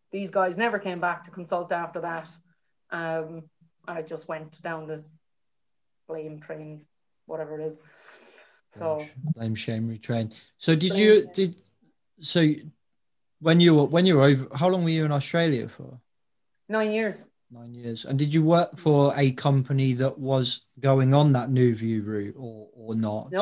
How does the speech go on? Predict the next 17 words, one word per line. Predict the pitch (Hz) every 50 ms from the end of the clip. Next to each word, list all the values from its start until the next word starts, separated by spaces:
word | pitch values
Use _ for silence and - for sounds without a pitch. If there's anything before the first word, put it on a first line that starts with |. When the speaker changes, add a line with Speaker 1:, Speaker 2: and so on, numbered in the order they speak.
| 240 247
Speaker 1:
No. | -
Speaker 2:
did, | - 123 127 - _ _ _ _ -
no. | 117 110 110 107 104 104 - _ _ _ _ _ _ _ _ _
Speaker 1:
No, | 180 180 202 208 196
Speaker 2:
So | 180
Speaker 1:
never. | 220 - 131 127
Speaker 2:
y-, | 131 143 - -
you | 170 143 135 135 135 139
were | 131 127
kind | - 151 139 127
of | 123 113
just | 123 113 -
fighting | - - 139 131 123 117 120 117 113
that | 120 107 -
battle | 120 113 107 110 117
yourself, | 113 110 110 - - 120 117 113 110 - -
really? | 110 98 101 107 113 107